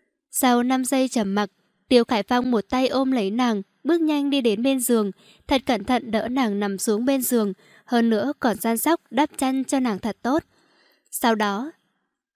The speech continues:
"Em có phải phụ nữ không ạ? Chính mình có thai hay không cũng không biết,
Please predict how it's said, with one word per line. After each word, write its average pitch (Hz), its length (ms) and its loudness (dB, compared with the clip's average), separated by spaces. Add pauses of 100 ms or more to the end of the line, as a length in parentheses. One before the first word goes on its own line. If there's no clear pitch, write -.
(160)
"Em 233 320 2
có 247 160 0
phải 214 160 2
phụ 214 160 0
nữ 214 240 0
không 233 240 0
ạ? 190 160 -2 (480)
Chính 240 260 2
mình 240 220 2
có 233 260 0
thai 269 300 0
hay 262 180 0
không 269 340 0 (220)
cũng 233 180 0
không 262 220 0
biết, 302 220 0